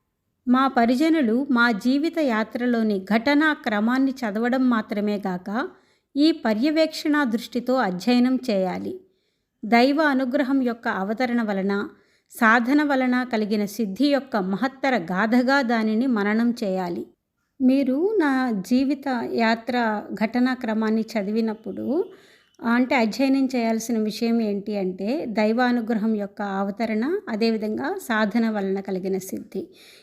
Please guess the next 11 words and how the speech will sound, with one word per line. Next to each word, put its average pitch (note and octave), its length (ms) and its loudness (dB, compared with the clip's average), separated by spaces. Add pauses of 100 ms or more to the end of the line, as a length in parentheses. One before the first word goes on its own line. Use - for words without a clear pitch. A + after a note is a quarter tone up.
(120)
ఇదే C4 320 4
ఈ C4 280 -2
మహత్తర B3+ 500 -2
గాథగా A3+ 480 -2
దీనినే A#3+ 540 2 (140)
చెప్పుకోవాలి. G#3 840 -4 (800)
అదేవిధంగా C4 1000 2
గమనించవలసిన C4 800 2
మరో G#3 320 -2
విషయం B3+ 440 -2
ఉన్నది. G3 400 0